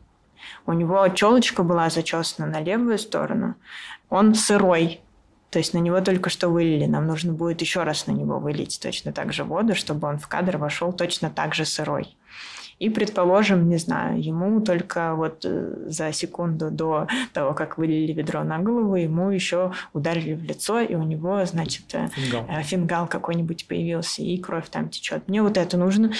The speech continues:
Speaker 1: Мне нужно напомнить, э, каждому цеху, который причастен к этому.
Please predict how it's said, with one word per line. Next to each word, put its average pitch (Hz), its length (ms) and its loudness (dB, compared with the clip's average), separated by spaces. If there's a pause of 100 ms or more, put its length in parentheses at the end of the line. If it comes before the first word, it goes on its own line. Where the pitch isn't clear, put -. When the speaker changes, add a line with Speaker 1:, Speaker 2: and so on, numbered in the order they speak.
(280)
Speaker 1:
Мне 208 140 4
нужно 214 520 8
напомнить, 202 680 6
э, 170 260 4
каждому 190 500 6
цеху, 208 320 2
который 190 420 2
причастен 160 640 -2
к - 80 -6
этому. 147 380 -4